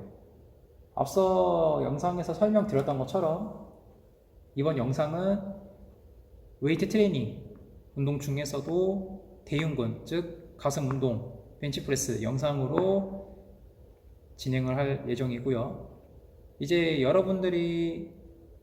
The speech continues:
앞서 저희가 맨몸 운동으로 진행했던 가슴 운동, 푸시업이죠. 잘 해오셨어도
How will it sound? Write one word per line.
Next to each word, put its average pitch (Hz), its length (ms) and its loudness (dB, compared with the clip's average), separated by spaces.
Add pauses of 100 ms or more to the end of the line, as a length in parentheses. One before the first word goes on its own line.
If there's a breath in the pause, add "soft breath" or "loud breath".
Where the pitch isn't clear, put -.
(220)
앞서 - 240 0
저희가 170 1120 -2
맨몸 175 380 6
운동으로 127 720 -4
진행했던 160 960 -4 (520)
가슴 147 300 0
운동, 113 260 -4 (640)
푸시업이죠. 185 800 0 (840)
잘 185 420 6
해오셨어도 208 1040 -2